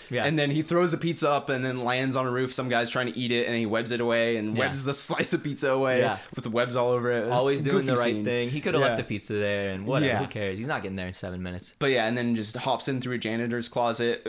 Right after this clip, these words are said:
Speaker 2: just comes out and he's like, "Hey, uh, pizza time."
Speaker 1: Yeah.
Speaker 2: And she's like, "I'm not paying for that." And then he tries going back in through the janitor's closet. Um,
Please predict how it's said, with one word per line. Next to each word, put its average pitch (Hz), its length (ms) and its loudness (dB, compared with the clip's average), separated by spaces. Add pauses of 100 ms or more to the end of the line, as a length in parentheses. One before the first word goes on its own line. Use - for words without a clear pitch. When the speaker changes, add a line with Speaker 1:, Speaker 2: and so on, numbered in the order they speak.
(140)
Speaker 2:
just 143 160 -4
comes 165 280 0
out 151 160 6
and 147 100 0
he's 143 100 -2
like, 120 160 -2 (280)
"Hey, 165 180 4
uh, 135 280 2
pizza 147 220 -4
time." 120 260 0 (220)
Speaker 1:
Yeah. 131 140 0
Speaker 2:
And 123 260 2
she's 120 100 -6
like, 120 100 0
"I'm 120 100 2
not 131 160 0
paying 135 200 0
for 127 100 -2
that." 120 340 0 (300)
And 123 340 2
then 156 100 4
he 170 80 0
tries 170 220 2
going 170 240 2
back 156 260 2
in 175 140 2
through 147 100 -2
the 131 80 -2
janitor's 113 460 -2
closet. 107 500 -2
Um, 110 380 -2